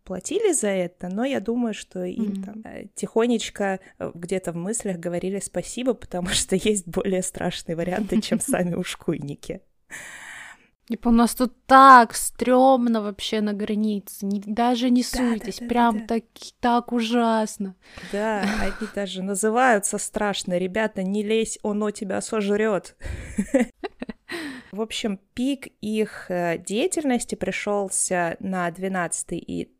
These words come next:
Speaker 1: тринадцатый век. Это как раз период расцвета Новгородской республики и в том числе, э,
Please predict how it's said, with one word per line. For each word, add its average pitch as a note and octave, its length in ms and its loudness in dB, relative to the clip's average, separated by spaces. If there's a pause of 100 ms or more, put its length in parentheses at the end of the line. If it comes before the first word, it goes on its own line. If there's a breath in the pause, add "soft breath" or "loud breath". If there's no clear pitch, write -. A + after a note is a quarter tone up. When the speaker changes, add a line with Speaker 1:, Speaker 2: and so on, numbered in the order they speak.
Speaker 1:
тринадцатый F#3 640 -4
век. F4 280 -4
Это A#3 180 -6
как - 180 -10
раз A3 280 -2
период G3+ 560 -4
расцвета F#3+ 640 0
Новгородской E3 640 -6
республики G#3+ 840 -4 (380 loud breath)
и C#4 160 -2
в - 80 -6
том B3 260 0
числе, A3 720 2
э, F#3 240 2